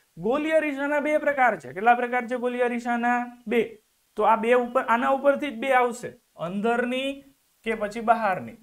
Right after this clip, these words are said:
કઈ તરફ વક્રાકાર છે એ જ બે પ્રકાર છે એના. બરાબર? અંદરની તરફ વક્રાકાર હોય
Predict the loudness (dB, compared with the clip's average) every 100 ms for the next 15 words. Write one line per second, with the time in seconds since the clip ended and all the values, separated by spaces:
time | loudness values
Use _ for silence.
0 | _ 0 0 2 2 2 -2 0 2 2
1 | 4 2 0 -2 -2 -2 0 0 0 0
2 | 2 0 -2 -8 -8 -14 -20 _ _ _
3 | _ _ 0 4 4 2 -4 _ _ -4
4 | -2 0 4 4 2 -4 0 4 2 0
5 | -2 2 2 2 2 2 0 0 2 0
6 | 0 0 0 -2